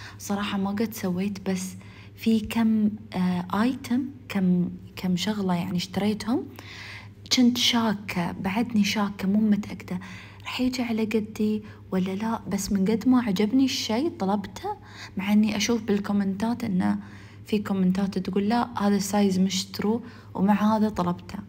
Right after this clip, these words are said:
خليني أشوف. طبعًا البيوتي بلندرز هاي بنات، أنصح الكل يجيبها، أنصح الكل، الكل يجيبها،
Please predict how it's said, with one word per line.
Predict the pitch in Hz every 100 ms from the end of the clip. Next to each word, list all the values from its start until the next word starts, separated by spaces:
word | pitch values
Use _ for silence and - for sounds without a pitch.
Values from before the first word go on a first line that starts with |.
| - - -
خليني | - 359 240 -
أشوف. | - - - - - - - - - - - - - - - -
طبعًا | 196 190
البيوتي | 196 196 220 208
بلندرز | 196 202 208 202 -
هاي | 185 190
بنات، | 190 185 214 - - - - - - - -
أنصح | 220 208 208 -
الكل | 196 185 - 185
يجيبها، | 185 185 185 185 185 185 - - - - - - - - -
أنصح | 214 208 - - 240 - - -
الكل، | 190 185 190 220 214 214 -
الكل | 185 - - 208 208 202
يجيبها، | - - 98 196 208